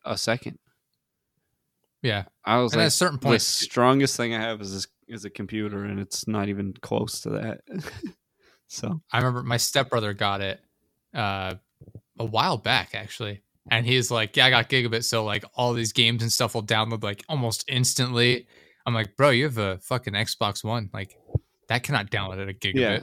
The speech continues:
Speaker 1: I think
Speaker 2: <laughs> Like,
Speaker 1: it, I think mine
Speaker 2: you're
Speaker 1: downloads at fifty megabytes per second, topping out. So
Speaker 2: I think on my Xbox
Speaker 1: it
Speaker 2: Series
Speaker 1: rips
Speaker 2: X, it,
Speaker 1: decently.
Speaker 2: it tops out at, like, seventy-five-ish.
Speaker 1: Yeah, I've got the,
Speaker 2: Something like that,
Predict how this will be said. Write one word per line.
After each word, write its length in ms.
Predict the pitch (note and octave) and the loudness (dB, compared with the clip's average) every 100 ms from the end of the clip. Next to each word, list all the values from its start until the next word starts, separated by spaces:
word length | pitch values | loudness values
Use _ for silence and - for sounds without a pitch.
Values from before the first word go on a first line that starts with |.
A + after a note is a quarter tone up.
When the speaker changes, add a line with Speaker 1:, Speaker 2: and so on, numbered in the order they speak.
| - - - | -8 -10 0
Speaker 1:
I 80 | C3 | 4
think 40 | |
Speaker 2:
<laughs> 80 | D#3+ | 4
Like, 100 | D3 | 4
Speaker 1:
it, 80 | D3 | 0
I 120 | C#3+ | -4
think 200 | D3 A3+ G3 | -4 -2 0
mine 160 | D#3+ | 2
Speaker 2:
you're 80 | C#3+ | 4
Speaker 1:
downloads 360 | C3 C3 B2 A#2+ | 6 4 2 0
at 80 | G#2 | -6
fifty 400 | - B2 - A#2 | -2 -4 -2 -2
megabytes 580 | G#2 F#2+ F#2+ F2 E2+ - | 0 -2 -2 -4 -4 -6
per 100 | G2+ | -6
second, 460 | - G2 G#2 - - | -4 -4 -4 -8 0
topping 400 | G#2+ G2+ F#2+ E2+ | 2 2 0 -6
out. 300 | C2+ A#1+ - - _ _ _ _ _ _ _ - - _ _ _ _ - - - _ _ _ _ _ - - | -6 -10 -14 -20 _ _ _ _ _ _ _ -20 -20 _ _ _ _ -20 -20 -20 _ _ _ _ _ -14 -14
So 240 | - A2 G#2 | -14 -16 2
Speaker 2:
I 120 | C#3 | 2
think 220 | C#3 F#3 | 4 0
on 100 | C3 | 2
my 100 | A#2+ B2 | 4 4
Xbox 300 | C#3+ - E3 | 2 0 0
Speaker 1:
it 60 | C#3 | 0
Speaker 2:
Series 340 | C3+ C#3+ A2+ | 2 4 4
Speaker 1:
rips 100 | - | 2
Speaker 2:
X, 340 | G#2+ G2 - - | 2 0 -2 0
it, 40 | |
Speaker 1:
decently. 360 | B2 A2+ - C3 | 0 0 0 0
Speaker 2:
it 100 | - | 4
tops 280 | B2 A#2 C3 | 4 4 4
out 140 | A2+ | 2
at, 80 | A2 | 2
like, 320 | G#2 G2+ - - | -2 -4 -10 -8
seventy-five-ish. 1300 | - - A#2 G#2+ G2+ - F#2+ F#2+ G2 G2+ - - - _ _ _ | -6 -2 -2 -2 -6 -2 0 0 -4 -4 -4 -6 -14 _ _ _
Speaker 1:
Yeah, 320 | - A#2+ F2 D2 | -10 -8 -6 -2
I've 160 | B2+ | -2
got 140 | C3+ B2 | 0 0
the, 40 | |
Speaker 2:
Something 180 | C#3+ B2+ | 0 -2
like 180 | G2+ - | -4 -8
that, 180 | G#2 G#2 | -8 -8